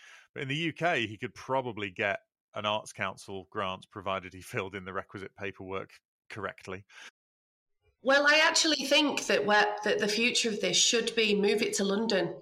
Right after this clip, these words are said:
Speaker 2: I actually, I've been thinking about it a lot since we had the last chat about it never having its off-Broadway run, and it needs to find an audience. And on the concept album, there is, there,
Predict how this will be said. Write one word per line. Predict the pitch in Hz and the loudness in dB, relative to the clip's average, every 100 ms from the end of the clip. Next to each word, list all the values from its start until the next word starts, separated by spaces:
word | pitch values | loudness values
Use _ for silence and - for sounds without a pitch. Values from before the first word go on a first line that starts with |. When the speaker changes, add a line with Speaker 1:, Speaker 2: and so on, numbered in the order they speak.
| - | 0
Speaker 2:
I | 208 | 4
actually, | 208 - 226 208 | 4 2 2 2
I've | - | 2
been | 214 202 | 0 0
thinking | 226 208 214 | 2 2 2
about | 208 190 - | 2 2 0
it | - | 2
a | |
lot | 202 - | 2 2
since | 190 180 - | -2 -2 -2
we | |
had | 175 180 175 | -2 -2 -2
the | |
last | 175 165 - | 0 2 2
chat | 185 165 | 2 2
about | 170 165 - | 2 0 0
it | 160 | 0
never | 156 180 180 165 | 0 0 2 0
having | 170 180 170 | 0 -2 -2
its | - 170 | 0 -2
off-Broadway | 165 - 185 185 170 165 | -4 -2 0 2 2 0
run, | 160 156 160 | -2 -4 -4
and | 170 165 | -4 -4
it | |
needs | 196 180 - | -2 -2 -2
to | - | -4
find | - 170 165 | 0 0 0
an | 165 | 0
audience. | 180 180 165 156 - - - - | 0 0 -2 -2 -6 -8 -6 2
And | 302 285 202 - _ - | 2 4 0 -6 _ 2
on | 254 | 2
the | 269 | 2
concept | 262 277 302 - 196 | 2 2 2 0 0
album, | 175 165 123 208 208 - _ _ _ - | 0 0 0 -2 -6 -12 _ _ _ 0
there | 226 226 226 226 | 4 4 4 2
is, | 220 - - 214 | 0 -6 -6 0
there, | 208 208 | 2 2